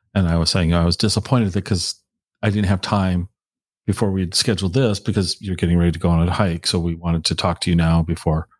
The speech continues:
um, before you went on your, your ne-, your next hike, um, that I wasn't able to get a copy in hand to, to read it before I was able to talk to you. So I will read the book. I will, I, I,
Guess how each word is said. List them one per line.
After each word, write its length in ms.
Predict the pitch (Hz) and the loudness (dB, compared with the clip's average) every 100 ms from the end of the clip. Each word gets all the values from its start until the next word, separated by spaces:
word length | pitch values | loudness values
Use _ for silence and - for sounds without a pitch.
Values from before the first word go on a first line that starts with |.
| _ _ _ _ _ _ 78 | _ _ _ _ _ _ -12
um, 240 | 71 76 _ _ _ _ _ _ _ | -10 -12 _ _ _ _ _ _ _
before 240 | 87 90 85 | -6 -2 0
you 60 | |
went 140 | 82 82 | 2 2
on 40 | |
your, 220 | 80 82 | 2 2
your 140 | 87 82 | 0 2
ne-, 220 | 82 - | 2 0
your 120 | 92 82 | 0 0
next 200 | 78 - | 0 0
hike, 280 | 110 - - - _ _ _ - | -2 -4 -14 -20 _ _ _ -8
um, 240 | 92 95 - - | -6 -8 -12 -4
that 100 | 101 | 0
I 60 | 90 | 0
wasn't 240 | 90 90 | 0 0
able 100 | 82 | -2
to 80 | 80 | -2
get 140 | 101 | -2
a 40 | 85 | -2
copy 300 | - 80 85 | -2 -4 -2
in 60 | 78 | -2
hand 340 | 98 92 80 | 0 0 0
to, 260 | - 85 87 - | 0 -2 -2 -2
to 260 | 85 80 | 0 0
read 240 | 85 95 85 | 2 2 0
it 120 | - | -2
before 380 | 82 - 87 80 | -4 -2 0 -2
I 160 | 80 - - | -4 -8 -18
was 140 | 82 | -18
able 160 | 80 82 | -18 -6
to 40 | |
talk 220 | - 117 | 0 0
to 80 | 110 | -2
you. 40 | 90 | -4
So 200 | 101 87 - - | -4 -4 -8 -2
I 100 | 139 | 2
will 180 | 139 147 | 4 4
read 200 | 113 101 | 2 0
the 40 | |
book. 300 | 85 85 - - | -2 -8 -8 -2
I 100 | 95 | 0
will, 300 | 92 90 85 | 0 -2 -2
I, 100 | 87 - | -6 -6
I, 40 | 92 | -8